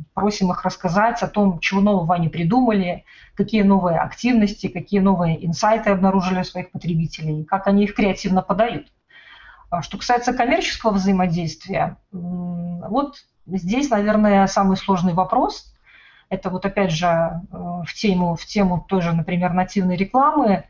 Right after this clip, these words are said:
А, мы стараемся подать, э, бренды если речь идет именно о рекламе, как-то близко к нашей, м, креативной тусовке. То есть стараемся найти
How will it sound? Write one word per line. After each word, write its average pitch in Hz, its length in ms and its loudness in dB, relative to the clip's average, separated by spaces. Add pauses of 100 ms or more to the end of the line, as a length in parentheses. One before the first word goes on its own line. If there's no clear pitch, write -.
(480)
А, 185 260 4
мы 202 140 4
стараемся 247 580 2
подать, 220 640 0
э, 190 380 2 (100)
бренды 220 800 2 (340)
если 196 280 -2
речь 196 220 -2
идет 175 240 -4
именно 180 320 2
о 175 40 0
рекламе, 220 680 2 (320)
как-то 220 280 -2
близко 220 420 2
к - 160 -8
нашей, 196 640 0
м, - 180 -12 (300)
креативной 185 500 0
тусовке. - 640 -16
То - 140 -18
есть 156 100 -10
стараемся 214 440 0
найти 202 680 2